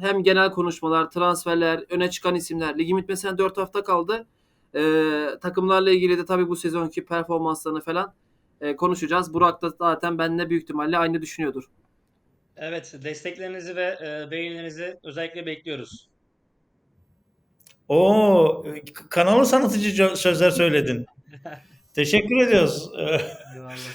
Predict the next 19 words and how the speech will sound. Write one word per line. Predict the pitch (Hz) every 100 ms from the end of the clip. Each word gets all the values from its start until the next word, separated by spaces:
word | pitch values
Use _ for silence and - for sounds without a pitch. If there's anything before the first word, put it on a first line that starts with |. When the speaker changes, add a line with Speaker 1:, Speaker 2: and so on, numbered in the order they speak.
| - 139 135
Speaker 3:
E, |
yalnız | 165 165 170 208 240 220 165
Burak'ın | 190 208 208
gerçekten | 185 208 214 202 202 -
Polonya'da | 175 180 196 190
spor | 170 160 196
çevresinde, | 196 190 180 180 180 180 170 190 185 185 185 -
e, | 160 160 160 156
yeterince, | 160 151 175 175 175 165 180 175 165 165 165
yani | 156 156 147 143 _ _ _ _ _ _
yeterince | 151 156 175 170 170 175
değil, | 226 202 -
oldukça | 170 165 160 175 - 170
fazla, | 156 156 147 160 208 208 - - _ -
e, | 170 170 165
tanıdığı | 165 170 165 190
var. | 175 226 220 - _ _ -
E, | 160 165 165 165
ben, | 180 185 180